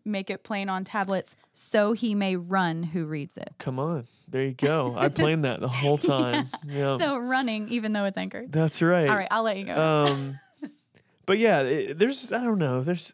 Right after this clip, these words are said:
Speaker 2: there's so much, there's just a, it's just a word
Speaker 1: Mm-hmm.
Speaker 2: at the end of the day, but that words kinda mean something, <laughs> don't they?
Speaker 1: Right.
Speaker 2: Um,
Speaker 1: <laughs> I grew up hearing that a lot. Words mean things, Christina.
Speaker 2: They do.
Speaker 1: Like, don't say what you don't mean. Say what
Speaker 2: Uh,
Speaker 1: you do mean. <laughs>
Speaker 2: Yeah,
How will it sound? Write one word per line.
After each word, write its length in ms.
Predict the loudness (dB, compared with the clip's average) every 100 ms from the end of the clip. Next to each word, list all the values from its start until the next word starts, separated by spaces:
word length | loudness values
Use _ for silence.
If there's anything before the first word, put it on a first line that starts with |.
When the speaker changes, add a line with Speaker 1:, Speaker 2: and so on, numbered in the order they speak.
| _
Speaker 2:
there's 180 | -8 -4
so 160 | 0 2
much, 340 | 2 2 -2 -6
there's 380 | -2 2 4
just 160 | 4 4
a, 140 | 2 2
it's 100 | 0
just 160 | 2
a 80 | 2
word 540 | 2 0 0 0 -2 -6 -4
Speaker 1:
Mm-hmm. 320 | -2 2 0 -2 -6
Speaker 2:
at 100 | -4
the 80 | -2
end 120 | 0
of 60 | 0
the 40 |
day, 380 | 2 0 2 0
but 140 | 2 2
that 160 | 0 -2
words 360 | -2 2 2 0
kinda 140 | -2
mean 180 | -2 -4
something, 460 | -4 -6 -8 -6 -6
<laughs> 80 | -2
don't 200 | -4 -2
they? 180 | -4 -6 -6
Speaker 1:
Right. 340 | -2 -2 -2 -8 -4
Speaker 2:
Um, 540 | 2 4 6 4 2 0 -6 -12
Speaker 1:
<laughs> 260 | -14 -12 -6
I 120 | -4
grew 220 | -2 0
up 180 | 0 0
hearing 360 | -6 -6 -6 -4
that 160 | -6 -6
a 60 |
lot. 360 | -6 -6 -6 -6
Words 320 | -4 -4 -6
mean 320 | -4 -2 -4
things, 280 | -8 -12 -12
Christina. 400 | -16 -14 -10 -4
Speaker 2:
They 160 | -2 -2
do. 240 | -2 -2 -2
Speaker 1:
Like, 160 | -2
don't 220 | 0 0 0
say 220 | -2 -2
what 180 | -4 -4
you 80 | -4
don't 180 | -4 -4
mean. 120 | -6 _ -12
Say 220 | -6 -2
what 120 | -2
Speaker 2:
Uh, 40 |
Speaker 1:
you 100 | -2
do 160 | -4 -6
mean. 280 | -6 -8 -14
<laughs> 40 | -10
Speaker 2:
Yeah, 600 | -2 0 2 0 -2